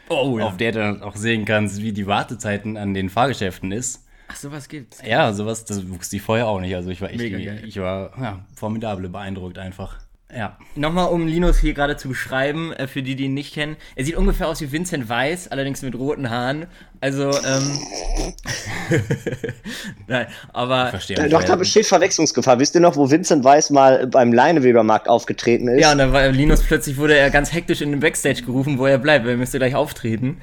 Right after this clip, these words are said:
Speaker 2: Ja.
Speaker 3: Ja.
Speaker 1: Aber, äh,
Speaker 2: Ja, das waren noch Zeiten.
Speaker 1: das
Speaker 3: Was
Speaker 1: waren,
Speaker 3: auch
Speaker 1: das
Speaker 3: noch
Speaker 1: waren
Speaker 3: wichtig ist, wie man Linus, ähm, also wie man ihn gut beschreiben kann oder auch seine, seine Geschichte, seine persönliche Biografie ist, er war ebenfalls einer dieser Menschen, die
Speaker 2: Spannend.
Speaker 3: diese Australien-Stories erlebt haben.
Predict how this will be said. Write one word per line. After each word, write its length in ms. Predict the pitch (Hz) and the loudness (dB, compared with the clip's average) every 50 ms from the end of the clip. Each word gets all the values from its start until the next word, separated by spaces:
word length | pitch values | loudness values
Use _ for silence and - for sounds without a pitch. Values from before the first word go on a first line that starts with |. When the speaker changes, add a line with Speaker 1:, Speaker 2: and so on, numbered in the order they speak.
| - - | -12 -10
Speaker 2:
Ja. 160 | 104 92 90 | -8 -2 2
Speaker 3:
Ja. 100 | 123 120 | 2 4
Speaker 1:
Aber, 400 | - 123 123 127 127 123 123 - | 4 4 2 2 4 4 2 2
äh, 200 | - 127 123 120 110 - - - - - - - - - - - - - - | 2 0 0 0 -2 -4 -8 -12 -12 -14 -16 -16 -18 -18 -20 -20 -20 -18 -14
Speaker 2:
Ja, 120 | 104 101 104 | -10 -10 -8
das 140 | 104 98 107 | -8 -8 -6
waren 80 | 107 98 | -6 -6
noch 120 | 90 - | -6 -8
Zeiten. 320 | - - 92 90 85 90 85 - - | -10 -10 -10 -10 -10 -12 -14 -10 -8
Speaker 1:
das 140 | - 147 139 | -8 -6 0
Speaker 3:
Was 160 | 147 135 131 139 | 2 2 4 4
Speaker 1:
waren, 60 | 127 | 6
Speaker 3:
auch 40 | 151 | 6
Speaker 1:
das 80 | 170 | 8
Speaker 3:
noch 80 | 190 196 | 8 6
Speaker 1:
waren 60 | 143 143 | 6 6
Speaker 3:
wichtig 260 | 208 - - 180 170 | 4 2 2 2 2
ist, 220 | 175 180 170 - | 2 2 2 2
wie 60 | 160 | 4
man 140 | 156 160 151 147 | 6 6 6 6
Linus, 380 | 156 156 165 160 151 - - | 6 6 6 4 4 2 0
ähm, 400 | - 117 123 127 127 127 123 120 - | 2 2 4 4 4 2 2 2 2
also 360 | 113 123 107 120 113 104 98 | 2 2 4 2 2 2 2
wie 60 | 117 | 2
man 140 | 120 120 110 | 2 2 2
ihn 120 | 120 123 | 0 0
gut 140 | 131 147 147 | 0 0 0
beschreiben 480 | - 117 - - 113 113 123 135 139 127 | -2 -2 0 2 4 4 4 4 2 2
kann 180 | - 127 127 | 2 2 2
oder 340 | 120 117 127 123 120 - - | 4 4 6 6 6 4 4
auch 120 | - 104 | 0 -2
seine, 360 | - - 120 113 113 113 107 98 | 0 0 0 2 2 2 2 2
seine 240 | 101 107 110 110 | 0 0 0 -2
Geschichte, 460 | 98 - - - - 139 135 - 131 120 | -2 -4 -2 0 0 0 0 0 0 0
seine 180 | 113 117 113 | 0 0 0
persönliche 440 | - - 107 101 110 127 127 117 123 | 0 0 0 0 2 0 0 0 0
Biografie 500 | 110 120 120 113 113 113 - - 123 - | 2 2 2 2 2 0 -2 -2 -2 -2
ist, 400 | 127 120 - - - - - - | -2 -2 -4 -6 -14 -16 -12 -4
er 160 | - 113 113 104 | 0 0 4 6
war 240 | 131 135 139 - - | 6 6 6 6 4
ebenfalls 600 | 147 160 175 190 185 - 160 170 165 170 - - | 4 4 4 2 0 2 2 2 2 2 0 0
einer 240 | - 143 147 156 147 | 0 2 4 4 2
dieser 220 | 135 127 135 123 | 2 2 2 2
Menschen, 400 | 127 131 143 147 - - 151 139 | 2 2 2 0 0 0 0 0
die 60 | 127 123 127 127 | 2 2 2 2
Speaker 2:
Spannend. 60 | 123 | 2
Speaker 3:
diese 200 | 123 120 127 - | 0 0 2 2
Australien-Stories 1200 | 127 - - - - - 123 131 139 143 131 113 104 92 - - - - 104 101 101 101 98 90 - | 2 2 0 0 0 2 4 4 4 4 4 2 2 0 0 -2 -2 0 2 2 4 4 2 2 0
erlebt 420 | 95 98 101 101 92 - - - | 0 0 0 0 0 -2 -4 -4
haben. 320 | 104 101 98 98 98 95 | -2 -2 -2 -2 -4 -6